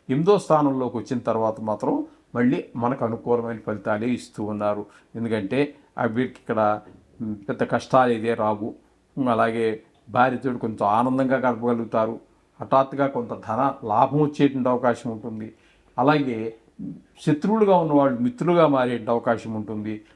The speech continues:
కొన్ని చోట్ల మనకి సన్మానాలు జరిగే అవకాశం ఉంటుంది. ఈ విధమైన ఫలితాలన్నీ అష్టమ స్థానంలో పదిహేను రోజుల పాటు కూడా మనకి మంచి ఫలితాలు ఇస్తున్నాడు. ఇకపోతే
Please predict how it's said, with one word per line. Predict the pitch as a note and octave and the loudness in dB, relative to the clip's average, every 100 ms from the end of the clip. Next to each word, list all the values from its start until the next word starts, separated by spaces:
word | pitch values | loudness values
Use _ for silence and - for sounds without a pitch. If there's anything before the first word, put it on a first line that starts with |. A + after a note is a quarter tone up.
| _ _ _ _ _ _ | _ _ _ _ _ _
కొన్ని | C3+ B2+ | -4 0
చోట్ల | C3 C3+ | 0 0
మనకి | B2 A#2+ A2 | 0 -4 -2
సన్మానాలు | A#2 A2+ B2+ C#3 D3 D3 | -2 2 4 4 4 2
జరిగే | B2 A#2+ A#2 A#2 | -2 -2 -4 -4
అవకాశం | A2 A#2 G#2+ A2 | -4 -4 -6 -8
ఉంటుంది. | G2+ G#2+ G2+ G#2 G#2 _ _ A2+ | -10 -10 -10 -12 -12 _ _ 0
ఈ | B2+ | 4
విధమైన | C#3 C3+ A#2+ B2 A#2 | 6 4 4 2 2
ఫలితాలన్నీ | A#2+ G#2+ A#2+ A2 A2+ C#3+ A#2+ | -2 -2 -4 -2 -4 -4 -6
అష్టమ | A#2 - E3 | -6 -2 -2
స్థానంలో | E3 - C3 B2 A#2+ B2+ - - _ _ _ - | -2 -2 0 0 -2 -2 -4 -6 _ _ _ -2
పదిహేను | A#2 B2 B2+ A#2 | 0 2 0 0
రోజుల | A#2 A2 | -4 -6
పాటు | G2+ A2+ G#2+ - | -4 -4 -4 -8
కూడా | - A#2+ | -6 -4
మనకి | A#2 F#2+ - G2 G#2+ _ | -6 -10 -10 -12 -12 _
మంచి | B2 A2 | -12 -8
ఫలితాలు | - G#2+ A2+ A2 | -6 -4 -2 -4
ఇస్తున్నాడు. | G#2 G2+ A#2 G#2 G#2 G2+ - - _ | -6 -10 -12 -10 -10 -12 -20 -20 _
ఇకపోతే | B2+ D3+ B2+ G#2+ G2+ G#2+ A#2 | -2 0 0 -6 -6 -4 -4